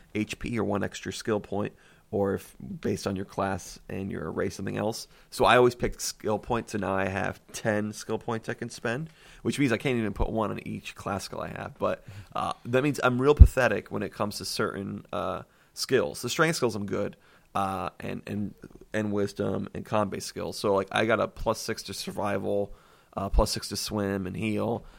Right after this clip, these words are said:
Handle animals only two. Uh, knowledges are three. But there's a lot of, like, my ride is minus four, my acrobatics is minus four, my disguise is minus two. I got a lot of minuses going on.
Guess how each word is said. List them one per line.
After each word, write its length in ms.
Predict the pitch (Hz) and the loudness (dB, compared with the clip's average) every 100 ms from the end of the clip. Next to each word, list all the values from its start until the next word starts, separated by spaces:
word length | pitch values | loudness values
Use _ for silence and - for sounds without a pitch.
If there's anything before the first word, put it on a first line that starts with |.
| - | -14
Handle 260 | - 113 104 | -2 0 2
animals 340 | 104 107 107 104 | 2 0 -2 -2
only 200 | 107 107 | -4 -4
two. 560 | - 101 101 101 98 - - - | -4 0 0 0 -2 -8 -20 -10
Uh, 380 | - 92 92 85 - | -4 -2 -2 -4 -4
knowledges 580 | 104 101 101 104 107 101 | -2 -2 -2 -2 -2 -2
are 120 | 98 | -4
three. 560 | - 104 101 101 104 - _ - - | -2 -2 0 -2 -6 -10 _ -20 -4
But 160 | 107 98 | -2 2
there's 140 | 117 | 2
a 60 | 107 | 4
lot 240 | 107 104 | 4 4
of, 80 | 104 | 4
like, 320 | 101 95 - _ | -2 -4 -8 _
my 300 | 107 104 107 | -4 0 2
ride 320 | 117 98 95 | 4 2 2
is 100 | 92 | -4
minus 380 | 80 92 92 95 | -4 -4 -4 -8
four, 460 | - 101 78 55 90 | -4 -4 -4 -6 -6
my 200 | 98 95 | -6 -4
acrobatics 720 | 104 - 107 104 90 87 95 | -4 -2 0 0 -2 -6 -8
is 100 | 98 | -6
minus 380 | 98 95 95 - | -6 -6 -6 -4
four, 420 | - 95 76 85 | -2 -2 -2 -4
my 140 | 92 | -6
disguise 680 | 98 110 - - 98 82 95 | -6 -6 -4 -2 0 -2 -6
is 60 | - | -8
minus 340 | 95 90 - | -8 -6 -10
two. 220 | - 101 | -4 -2
I 60 | 113 | 0
got 100 | 110 | 2
a 40 | |
lot 120 | 113 | 2
of 80 | 110 | 2
minuses 560 | 110 113 113 110 104 107 | 2 2 0 -2 -4 0
going 240 | 110 113 | 2 4
on. 260 | 120 120 | 4 2